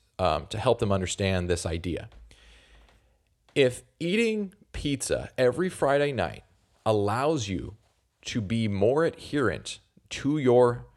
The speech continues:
diet plan, we'll call it a diet plan or, or diet phase or approach,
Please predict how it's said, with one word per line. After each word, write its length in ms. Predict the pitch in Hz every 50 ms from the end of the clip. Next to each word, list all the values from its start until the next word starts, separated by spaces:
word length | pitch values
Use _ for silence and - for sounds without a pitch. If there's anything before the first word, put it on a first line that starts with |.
| - - _ _ _ - -
diet 440 | 92 - 98 92 101 98 95 - -
plan, 320 | - - 92 80 76 - 80
we'll 100 | 87 80
call 220 | - - 104 104
it 60 | 101 92
a 60 | 87
diet 380 | 80 95 90 90 90 87 -
plan 320 | - - 95 90 87 87 87
or, 200 | 87 87 87 - -
or 100 | 85 85
diet 400 | 82 - 87 87 90 92 85 -
phase 380 | - - 92 87 90 87 85
or 100 | 87 92
approach, 560 | 92 - - - - - - - - - -